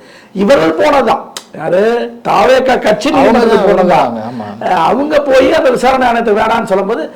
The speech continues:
Speaker 1: உடனே அவங்க, "இல்ல" அப்படின்னு சொல்லி அவங்க சி பி ஐ உடைய விசாரணைக்கு கொண்டு வந்தாங்க.
Speaker 2: நீங்க சி பி ஐ அழுத்தம் கொடுக்குது
Speaker 1: இன்னைக்கு
Speaker 2: அப்படின்னு
Speaker 1: சி பி ஐ
Speaker 2: சொல்றாங்க.
Speaker 1: அழுத்தம் வேணும்னு கேட்டவங்க இவங்க, ஆனா இவங்களே கருத்து சி பி ஐ அழுத்தம் கொடுக்குதுன்னு பேசுறாங்க. ஆக, இது வந்து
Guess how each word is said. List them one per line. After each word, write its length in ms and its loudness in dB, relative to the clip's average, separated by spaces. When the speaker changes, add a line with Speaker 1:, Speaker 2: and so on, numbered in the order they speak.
Speaker 1:
உடனே 200 0
அவங்க, 260 0
"இல்ல" 380 2
அப்படின்னு 140 0
சொல்லி 220 0
அவங்க 180 2
சி 140 -2
பி 100 4
ஐ 60 4
உடைய 220 2
விசாரணைக்கு 440 -4
கொண்டு 180 -4
வந்தாங்க. 240 -10
Speaker 2:
நீங்க 180 -10
சி 200 -12
பி 260 -4
ஐ 40 0
அழுத்தம் 380 -2
கொடுக்குது 380 -2
Speaker 1:
இன்னைக்கு 60 0
Speaker 2:
அப்படின்னு 120 0
Speaker 1:
சி 180 -2
பி 100 0
ஐ 80 4
Speaker 2:
சொல்றாங்க. 20 4
Speaker 1:
அழுத்தம் 420 0
வேணும்னு 440 2
கேட்டவங்க 400 4
இவங்க, 420 0
ஆனா 160 2
இவங்களே 360 2
கருத்து 280 2
சி 140 0
பி 100 2
ஐ 60 4
அழுத்தம் 260 2
கொடுக்குதுன்னு 360 2
பேசுறாங்க. 340 -2
ஆக, 320 0
இது 240 -2
வந்து 600 -6